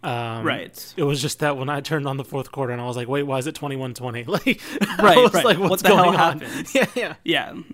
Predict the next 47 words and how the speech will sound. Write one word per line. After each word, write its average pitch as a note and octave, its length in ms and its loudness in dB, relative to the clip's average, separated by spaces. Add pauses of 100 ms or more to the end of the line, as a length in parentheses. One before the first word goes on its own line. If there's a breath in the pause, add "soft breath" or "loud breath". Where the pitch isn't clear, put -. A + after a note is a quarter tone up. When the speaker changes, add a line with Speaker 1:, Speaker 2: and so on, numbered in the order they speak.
(140)
Speaker 2:
And, G#3+ 240 2
and A3+ 200 4
now, A#3 240 10
I G3 100 6
mean, G3 260 2 (600)
look, - 320 -2
I, F3+ 260 2
I E3 80 4
wrote E3+ 200 2
about F3+ 180 6
it E3 60 4
early E3 180 2
in E3 60 0
the D#3 60 0
week, D3+ 200 -4
too. A#3 180 0
I G#3 60 8
have, E3 120 4
I - 100 -4
have E3 120 -2
an D#3+ 80 -2
article D#3+ 260 -2
up D#3 120 -8
on D3 80 -8
Texas D3+ 240 -8
football D#3+ 240 -6
dot C#3+ 160 -6
com, G3 220 2
but, D#3+ 120 -6
like, C#3+ 320 -6 (1000)
Baylor G#3 340 0
had G3 200 -2
not D#3 480 0
beaten E3 300 -6
a D3+ 40 -6
team E3+ 520 -6 (500 soft breath)
that D#3 240 -2
finished G3 400 -4
the F3 100 -2
regular D#3 380 -2
season D#3 320 -6
better C3+ 200 -8
than B2+ 120 -10
five - 200 -14
hundred. - 360 -18 (420)
Like, D3+ 400 -2
Speaker 1:
Yeah. F3+ 220 -10